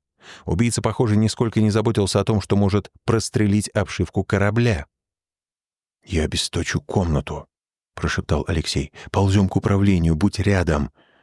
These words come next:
Через несколько секунд исчезло озеро. Пропал лес и водопад, и в огромной пустой комнате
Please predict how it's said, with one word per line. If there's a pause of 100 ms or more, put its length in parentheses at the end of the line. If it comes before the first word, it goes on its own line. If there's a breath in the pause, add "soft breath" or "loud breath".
(680 soft breath)
Через
несколько
секунд (580)
исчезло
озеро. (440 loud breath)
Пропал
лес
и
водопад, (340)
и
в
огромной
пустой
комнате